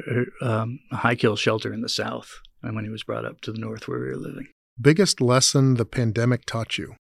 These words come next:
Speaker 1: Well, as you may know, I do a lot of writing and speaking on just that topic. Um, so I would say the biggest lesson that the pandemic has taught me is that higher education can be nimble and responsive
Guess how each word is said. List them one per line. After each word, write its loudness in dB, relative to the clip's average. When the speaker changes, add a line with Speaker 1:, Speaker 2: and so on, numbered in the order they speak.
Speaker 1:
Well, 6
as 4
you 8
may 10
know, 8
I 4
do 4
a 6
lot 6
of 2
writing 6
and 4
speaking 2
on 0
just 0
that 0
topic. -2
Um, 0
so 0
I 6
would 2
say 6
the 4
biggest -2
lesson 2
that 0
the -10
pandemic 4
has -2
taught 0
me 0
is 0
that 0
higher 6
education 0
can 12
be 8
nimble 12
and 2
responsive 4